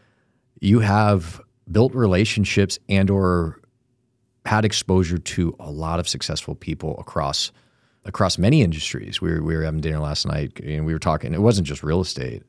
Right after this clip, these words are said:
It, what has been your observation about a common mentality or common mindset, like a thread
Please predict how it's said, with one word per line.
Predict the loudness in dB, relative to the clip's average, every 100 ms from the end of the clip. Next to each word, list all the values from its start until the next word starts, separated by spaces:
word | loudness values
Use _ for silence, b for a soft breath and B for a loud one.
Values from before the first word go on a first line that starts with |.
| _
It, | -2 -2 -8 _ _
what | -8 0 0 0 -8 _ _ _ _ _ _ _ _ _ _ _
has | 0
been | 2 2
your | 4 4
observation | 2 -2 0 0 0 -2
about | -4 -8
a |
common | -10 -10 -4 0 0 0
mentality | -2 -4 -6 -4 -4 -2 -4
or | -6
common | -8 -6 -4 -2 -4
mindset, | -4 -4 -4 -4 -6
like | -6
a |
thread | -8 -4 -2 0 -2